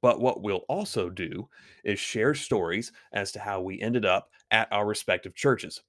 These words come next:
We'll tell of what God has done in our midst and in our context, which, believe it or not, can actually be diverse within a five-mile radius. And that's the point exactly.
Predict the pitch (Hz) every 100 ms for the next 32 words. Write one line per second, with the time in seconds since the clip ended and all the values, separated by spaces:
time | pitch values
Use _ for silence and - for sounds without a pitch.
0 | _ _ _ 110 110 123 120 101 101 95
1 | 104 120 104 - 92 92 117 98 90 90
2 | 107 - - 98 95 92 127 127 - 90
3 | - - 95 101 - - 95 87 104 92
4 | 85 117 104 98 - _ _ - 117 104
5 | 131 135 110 98 107 107 95 127 113 107
6 | 104 95 - 98 95 90 90 104 107 82
7 | - - _ - _ - 92 - 95 -
8 | 101 95 98 87 - 78